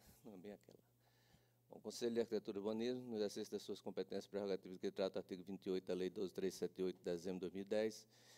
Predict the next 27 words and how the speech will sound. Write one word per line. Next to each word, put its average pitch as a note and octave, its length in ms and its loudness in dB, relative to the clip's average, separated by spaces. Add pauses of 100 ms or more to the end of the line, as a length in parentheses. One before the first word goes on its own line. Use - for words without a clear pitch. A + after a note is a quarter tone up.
(160)
e F#2+ 40 -12
os F#2+ 80 -4
artigos G2+ 380 -2
dois, G2+ 220 2
três G2 260 0
e - 20 -2
nove F#2+ 240 4
do F#2+ 60 -4
Regimento F#2+ 580 -2 (460)
Geral, G2 420 4 (460)
aprovado F#2+ 380 2
pela G2+ 160 -2
Resolução F#2 420 0
número F#2 220 -2
trinta F#2+ 240 -6
e - 20 0
três, F#2+ 220 0
de F#2 60 -12
seis G2+ 200 0
de F#2 60 -12
setembro F2+ 380 -2
de F2+ 60 -2
dois F#2 60 -2
mil G2 120 -2
e - 20 -4
doze, A2+ 420 0 (1700)
considerando A2 580 2